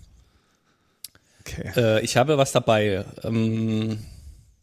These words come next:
Speaker 1: Hast du dich schwer getan, was zu finden?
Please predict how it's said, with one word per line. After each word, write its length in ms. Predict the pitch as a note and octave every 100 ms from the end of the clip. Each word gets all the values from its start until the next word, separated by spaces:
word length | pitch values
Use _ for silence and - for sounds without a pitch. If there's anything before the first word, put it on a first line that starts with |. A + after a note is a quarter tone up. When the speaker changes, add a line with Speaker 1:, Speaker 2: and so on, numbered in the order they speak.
| _ _ _ _ _ - _ _ _ _
Speaker 1:
Hast 140 | -
du 40 | G#2+
dich 120 | G2
schwer 200 | - G#2+
getan, 320 | A2+ A2 A2+
was 140 | A2 -
zu 60 | -
finden? 280 | A#2+ C3+